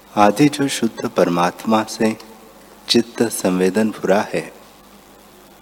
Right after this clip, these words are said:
वह कलना रूप होकर स्थित हुआ है, उसी से दृश्य सत्य होकर भासता है।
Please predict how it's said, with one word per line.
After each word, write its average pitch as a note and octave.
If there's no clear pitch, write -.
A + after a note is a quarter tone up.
वह A#2+
कलना G2+
रूप A#2
होकर A2
स्थित -
हुआ D#2+
है, -
उसी A2
से A2
दृश्य F#2+
सत्य -
होकर G2+
भासता G2
है। -